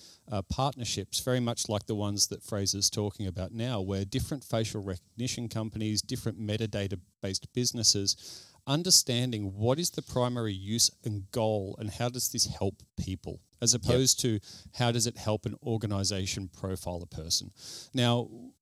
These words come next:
Speaker 1: we, we do an enormous amount of work, right down to human rights violations, um, you know, new policies around those human rights violations. But,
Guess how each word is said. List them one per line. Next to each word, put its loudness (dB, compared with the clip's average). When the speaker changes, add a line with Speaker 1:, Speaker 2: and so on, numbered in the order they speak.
Speaker 1:
we, -2
we 2
do -2
an 0
enormous 2
amount -2
of -6
work, -2
right 0
down 0
to -4
human -2
rights 0
violations, 0
um, -6
you -4
know, -2
new -2
policies 2
around -4
those -4
human -6
rights -8
violations. -6
But, -2